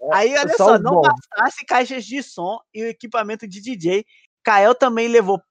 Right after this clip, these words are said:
Speaker 2: barras de doce, refrigerante para tirar para os convidados durante a festa,
Speaker 1: <laughs>
Speaker 2: velho. A ideia deu
Speaker 1: Cara.
Speaker 2: certo, olha só, a ideia deu certo e a festa rolou por uns, por bons trinta minutos,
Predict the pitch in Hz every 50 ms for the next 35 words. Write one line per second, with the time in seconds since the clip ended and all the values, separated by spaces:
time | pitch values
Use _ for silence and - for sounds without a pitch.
0 | _ - 165 190 233 285 - - 277 220 220 233 226 170 160 170 175 214 226 -
1 | 311 247 _ _ _ _ _ - 226 220 - - - 247 285 285 277 285 254 220
2 | 208 220 226 - 233 175 - 220 214 220 233 226 - 247 202 190 202 214 214 -
3 | - 233 233 226 226 233 247 262 277 - - - 262 285 277 269 233 180 196 196
4 | 214 247 233 220 226 214 233 233 220 233 233 - 262 269 262 - - 240 202 185
5 | 180 190 - - 160 160 156 156 147 - _ _ 359 - - 359 370 - - -
6 | - 466 - - 403 403 403 403 403 392 - 392 370 349 349 339 - 202 190 190
7 | 208 220 330 - - 294 - - 202 220 277 - - - 233 185 156 - _ _
8 | _ - 175 185 170 196 202 208 180 214 262 302 - - - - 180 180 185 196
9 | 190 - - 254 - - 233 240 233 220 _ - 220 233 240 - 247 233 226 226
10 | 220 220 233 233 233 240 233 240 240 233 208 190 214 - 226 196 180 175 202 240
11 | 254 - _ - 233 269 370 - 269 277 262 214 190 175 160 - -